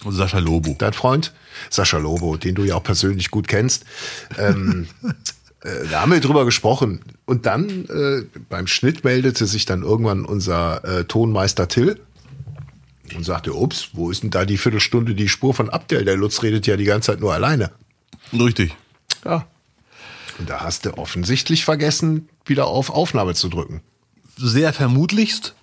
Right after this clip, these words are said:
Speaker 1: Oder ich bin mit meinen
Speaker 2: Mhm.
Speaker 1: Sucuk-Fingern an irgendeine Taste, Tastenkombi rangekommen. Aber ich vermute eher, ich habe einfach versucht, wieder auf Rec zu klicken. Oder Rec anzuklicken.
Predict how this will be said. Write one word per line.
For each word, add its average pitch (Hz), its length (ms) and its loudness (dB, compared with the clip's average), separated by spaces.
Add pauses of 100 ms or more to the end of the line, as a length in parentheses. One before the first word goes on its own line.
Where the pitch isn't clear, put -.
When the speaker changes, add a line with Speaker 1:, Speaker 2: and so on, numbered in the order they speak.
(220)
Speaker 1:
Oder 156 440 2
ich 123 140 -6
bin 147 120 0
mit 139 80 0
meinen 143 160 4
Speaker 2:
Mhm. - 40 2
Speaker 1:
Sucuk-Fingern 101 720 0 (240)
an 123 160 2
irgendeine 139 320 2
Taste, 110 520 0 (100)
Tastenkombi 107 560 0
rangekommen. 101 480 2
Aber 123 140 2
ich 123 100 0
vermute 151 340 2
eher, 139 180 4
ich 131 100 0
habe 110 120 -2
einfach 127 220 -2
versucht, 127 280 0
wieder 123 160 2
auf 107 260 0 (500)
Rec 95 540 0 (180)
zu - 160 -4
klicken. 90 400 -2 (140)
Oder 101 200 2
Rec 101 220 0
anzuklicken. 104 800 -2